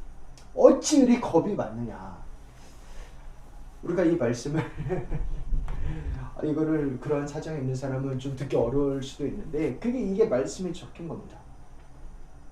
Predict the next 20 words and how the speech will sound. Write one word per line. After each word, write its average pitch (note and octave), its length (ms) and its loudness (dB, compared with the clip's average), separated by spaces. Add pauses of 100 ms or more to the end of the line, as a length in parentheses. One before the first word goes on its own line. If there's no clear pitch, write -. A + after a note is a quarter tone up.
그리고 A3+ 300 6
말씀이 G3 720 2 (460)
이 F3+ 280 0
예수님이 F#3+ 560 6
우리에게 C#3 800 2 (420)
바라는 D3 500 -2
모습이기도 B2 640 2
하고요. C#3+ 500 -2 (340)
예수님이 G3 640 6
우리를 D3+ 680 6 (280)
끌고 A3 340 2
가시는, F3 540 0
자라게 D3 580 0
하시는 D3+ 440 -4
과정이기도 C3 640 -6
합니다. B2+ 300 -8 (260)
뭐예요? B2+ 440 2 (140)
믿음을 D#3+ 360 4
더 C#3+ 120 -6
갖기를. - 420 -12